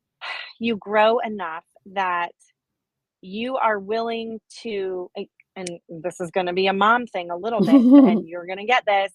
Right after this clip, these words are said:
Speaker 1: and
Speaker 2: Yeah.
Speaker 1: hopefully, you know, all the moms listening are gonna get this, but, like,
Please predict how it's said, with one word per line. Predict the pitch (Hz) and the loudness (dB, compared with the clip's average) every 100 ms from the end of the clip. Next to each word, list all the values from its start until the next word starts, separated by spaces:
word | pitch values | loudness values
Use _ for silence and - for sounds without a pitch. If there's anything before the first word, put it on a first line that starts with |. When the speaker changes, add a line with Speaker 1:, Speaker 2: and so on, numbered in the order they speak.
| 214 | -4
Speaker 1:
and | 208 147 | -4 -4
Speaker 2:
Yeah. | - | -6
Speaker 1:
hopefully, | 247 247 254 247 214 | -8 -8 -10 -10 -8
you | |
know, | 220 180 190 | -8 -6 0
all | 226 | 0
the | 247 | 0
moms | 262 262 269 262 | -4 -6 -8 _
listening | 262 - 247 | -16 -16 -18
are | 233 | -16
gonna | 226 226 | -16 -14
get | 240 | -16
this, | 220 196 | -16 -12
but, | 214 202 | -10 -6
like, | 208 | -6